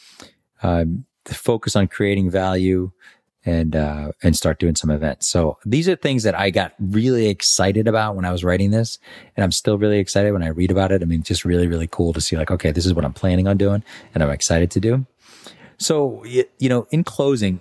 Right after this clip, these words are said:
this is really what my personal manifesto is. Yours, yours will be probably a lot different than mine,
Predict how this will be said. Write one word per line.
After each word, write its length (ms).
this 340
is 120
really 200
what 180
my 120
personal 320
manifesto 540
is. 240
Yours, 440
yours 260
will 120
be 180
probably 400
a 60
lot 260
different 280
than 120
mine, 400